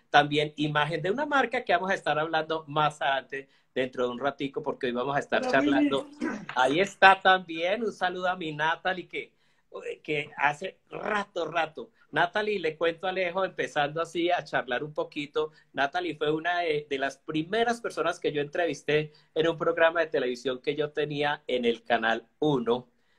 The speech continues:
Speaker 1: Digamos, como que fue de las primeritas que, que llegó a compartir con nosotros. Pero bueno, su saludo, Alejo, para compartir en esta tarde.
Speaker 2: Un saludo para todos los que se están conectando en estos momentos. Por ahí estoy leyendo a más de una persona. Jiménez, buenas. Natalie Umaña, tan linda.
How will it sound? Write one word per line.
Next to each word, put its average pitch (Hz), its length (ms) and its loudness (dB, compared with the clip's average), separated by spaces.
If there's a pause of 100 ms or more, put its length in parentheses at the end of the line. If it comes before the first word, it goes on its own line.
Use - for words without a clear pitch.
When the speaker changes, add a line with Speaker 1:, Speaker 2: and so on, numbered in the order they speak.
(160)
Speaker 1:
Digamos, 123 400 2
como 135 220 -6
que 117 100 0
fue 120 180 4
de 139 100 2
las 151 220 2
primeritas 139 720 0
que, 123 320 0 (260)
que - 160 4
llegó 120 300 4
a 117 100 2
compartir 120 520 -2
con 143 140 -2
nosotros. 120 360 -2
Pero 123 160 6
bueno, 196 340 8 (160)
su 151 160 2
saludo, 170 680 6
Alejo, 202 440 0
para 156 240 -2
compartir 156 560 -6
en 170 100 -10
esta 175 260 -8
tarde. - 360 -2 (1000)
Speaker 2:
Un 185 160 0
saludo 254 340 8
para 226 220 8
todos 240 260 12
los 240 140 12
que 208 120 10
se 185 100 8
están 190 220 10
conectando 214 400 8
en 226 60 4
estos 220 180 0
momentos. 220 360 0
Por 185 140 0
ahí 160 120 4
estoy 202 180 -4
leyendo 196 540 0 (360)
a 147 100 4
más 165 200 6
de 190 60 2
una 190 120 4
persona. 196 380 -2
Jiménez, 190 380 -2
buenas. 202 380 -2
Natalie 196 360 0
Umaña, 202 340 0
tan 165 260 0
linda. 214 560 0